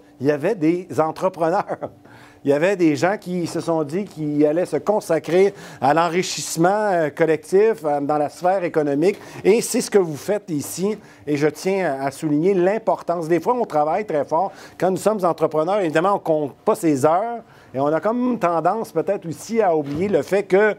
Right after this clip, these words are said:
on a, on est pris dans nos affaires et que nous ne participons pas à l'enrichissement collectif. Bien, détrompez-vous, bien au contraire. C'est, euh, votre travail permanent, c'est votre travail quotidien qui fait en sorte que la collectivité tout entière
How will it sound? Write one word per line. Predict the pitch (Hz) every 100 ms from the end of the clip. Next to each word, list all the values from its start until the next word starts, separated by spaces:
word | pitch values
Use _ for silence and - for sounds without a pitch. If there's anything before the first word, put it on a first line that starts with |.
| - - -
on | 151 156 165
a, | 156 - _ _ - - -
on | 165 160
est | 175
pris | 170 185 233
dans | 202
nos | 175 170 147
affaires | 139 165 185
et | 151
que | 147
nous | 143 143
ne | 135 143
participons | 151 175 - - - - - 156
pas | 151 190 - - -
à | 127 147
l'enrichissement | 160 151 139 - 160 170
collectif. | 143 135 131 151 151 - - - -
Bien, | 143 160
détrompez-vous, | 151 175 185 208 190 175 190 214
bien | 160 208
au | 180
contraire. | 165 151 151 170 156 - - -
C'est, | - 160 160 156
euh, | 143 127 160 151
votre | 214
travail | - 185 175 196 196
permanent, | 202 185 175 175 190 185
c'est | 156
votre | 165 -
travail | 170 185
quotidien | 180 202 - 151 147 165 160 - -
qui | -
fait | 170
en | 156
sorte | 139 175 175
que | - 160 160 143
la | 139
collectivité | 151 151 147 147 135 180 175
tout | -
entière | 165 143 165 160